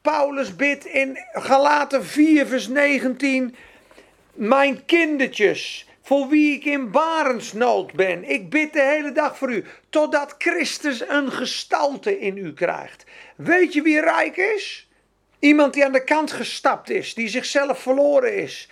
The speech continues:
in Christus en die zichzelf gevonden heeft in Christus, waardoor Jezus gaat stralen, waardoor de mensen Jezus gaan zien. Die zo in de vrucht van de geest is, waarvan God zegt: "Oh, oh, oh, wat ben je rijk in God."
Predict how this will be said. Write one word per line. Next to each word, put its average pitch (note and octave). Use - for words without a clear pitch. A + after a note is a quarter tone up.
in A3+
Christus A#3+
en A#3
die A#3+
zichzelf B3+
gevonden A3+
heeft F3
in E3+
Christus, E3
waardoor A#3
Jezus B3
gaat -
stralen, G3+
waardoor B3
de B3+
mensen C4+
Jezus B3
gaan E3+
zien. -
Die A3+
zo D4+
in C4
de A#3
vrucht C#4+
van C4+
de C#4
geest B3
is, -
waarvan G#3+
God B3+
zegt: A3+
"Oh, B3
oh, G#3+
oh, G3+
wat E3+
ben F#3+
je E3+
rijk D#3+
in F3+
God." -